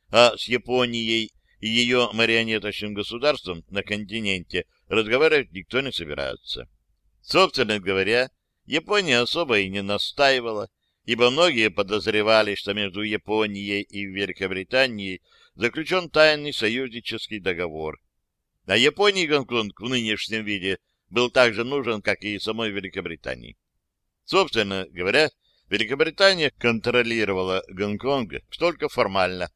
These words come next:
Там была такая же серая зона, как, к примеру, в Афганистане. То, что Гонконг застроен небоскребами, наверное, даже больше, чем лондонский Сити. То, что в местных банках золота больше, чем в банках самой Великобритании,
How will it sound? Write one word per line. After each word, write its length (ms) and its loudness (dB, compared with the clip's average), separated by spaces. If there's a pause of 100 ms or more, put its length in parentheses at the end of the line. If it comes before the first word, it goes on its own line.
(460)
Там 160 8
была 280 6
такая 360 2
же 140 -4
серая 400 0
зона, 320 -2
как, 240 -4
к 100 -20
примеру, 460 -2
в 60 -4
Афганистане. 800 -6 (580)
То, 280 4
что 200 -4
Гонконг 580 -2 (300)
застроен 580 0
небоскребами, 840 -4 (340)
наверное, 600 2
даже 220 0
больше, 340 -4
чем 200 -4
лондонский 720 -4
Сити. 680 -12 (560)
То, 180 4
что 180 0
в 40 -4
местных 300 -2
банках 500 4
золота 380 -2
больше, 340 -4
чем 280 -8
в 20 -16
банках 440 -2
самой 340 -2
Великобритании, 1160 -2